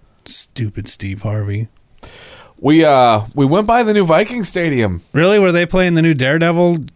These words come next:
Speaker 1: series?
Speaker 2: They weren't. Stop it
Speaker 1: Oh.
Speaker 2: with the Daredevil, you cocksucker. Um,
Speaker 1: Kingpin makes an appearance in it.
Speaker 2: Yeah, I bet. Fucking
Speaker 1: He does.
Speaker 2: knock it off.
Speaker 1: It's pretty good, too.
Speaker 2: Knock it off!
Speaker 1: It's pretty good. <laughs> You know who
Speaker 2: So,
Speaker 1: else is in it?
Speaker 2: uh,
Speaker 1: Elektra.
Speaker 2: um,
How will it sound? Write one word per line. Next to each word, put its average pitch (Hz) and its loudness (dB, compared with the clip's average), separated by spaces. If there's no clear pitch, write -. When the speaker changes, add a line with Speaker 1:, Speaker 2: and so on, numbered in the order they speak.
Speaker 1:
series? 185 -2
Speaker 2:
They 143 0
weren't. 156 -2
Stop 226 0
it - 2
Speaker 1:
Oh. - 2
Speaker 2:
with 220 0
the 196 0
Daredevil, 175 0
you 117 -2
cocksucker. 143 -8
Um, 117 2
Speaker 1:
Kingpin 196 2
makes 120 0
an 110 -2
appearance 107 -2
in 104 -2
it. 110 -2
Speaker 2:
Yeah, 135 -6
I - -10
bet. 135 -8
Fucking - -6
Speaker 1:
He 113 2
does. 113 4
Speaker 2:
knock 139 -2
it - -2
off. 120 -6
Speaker 1:
It's - -20
pretty 143 2
good, 127 0
too. 131 0
Speaker 2:
Knock 190 2
it 247 2
off! 285 4
Speaker 1:
It's - -20
pretty 160 2
good. 147 2
<laughs> - -20
You 160 4
know 208 2
who 208 4
Speaker 2:
So, 196 4
Speaker 1:
else 214 2
is 214 -4
in 240 2
it? 277 0
Speaker 2:
uh, 170 2
Speaker 1:
Elektra. 127 0
Speaker 2:
um, 98 -2